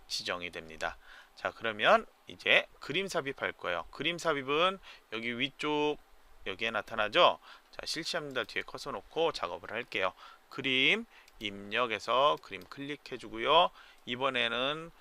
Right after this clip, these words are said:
공사 아이엠지 점 피엔지라는 파일 문서에 포함으로 해줘서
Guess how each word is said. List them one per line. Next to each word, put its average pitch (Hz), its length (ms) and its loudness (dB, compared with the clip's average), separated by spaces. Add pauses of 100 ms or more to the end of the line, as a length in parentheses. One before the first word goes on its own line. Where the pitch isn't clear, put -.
(220)
공사 127 840 8
아이엠지 98 760 -2 (100)
점 156 320 0
피엔지라는 135 840 -4
파일 95 320 -2 (160)
문서에 98 380 -4
포함으로 120 600 0
해줘서 113 880 2